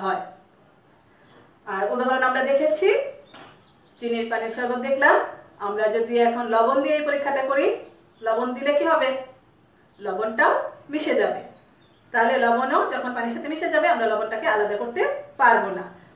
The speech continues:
সেটিও হবে আমাদের সমসত্ব মিশ্রণের উদাহরণ। এছাড়াও আমরা আরো জিনিস নিতে পারি সমসত্ব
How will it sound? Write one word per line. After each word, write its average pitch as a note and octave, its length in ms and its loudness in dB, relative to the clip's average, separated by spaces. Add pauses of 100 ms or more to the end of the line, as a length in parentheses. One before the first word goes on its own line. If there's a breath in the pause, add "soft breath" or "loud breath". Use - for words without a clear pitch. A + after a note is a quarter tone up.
সেটিও C4+ 400 2
হবে C#4 220 0
আমাদের C#4+ 260 0 (680)
সমসত্ব G#3+ 460 -4 (720)
মিশ্রণের A3 400 -2 (160)
উদাহরণ। G3+ 440 -6 (380 loud breath)
এছাড়াও D4 400 4 (140)
আমরা B3 220 0
আরো C4 200 2
জিনিস C#4 260 -2
নিতে C4 200 -6
পারি A#3 160 2 (1500)
সমসত্ব A#3+ 340 -6